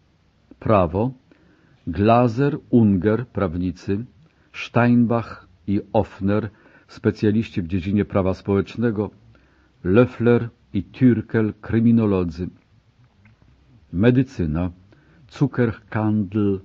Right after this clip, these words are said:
anatom, Schenk, embriolog, Steinach, fizjolog, Gruber,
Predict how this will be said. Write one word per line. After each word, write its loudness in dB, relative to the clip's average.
anatom, -4
Schenk, -4
embriolog, -2
Steinach, -4
fizjolog, -2
Gruber, 0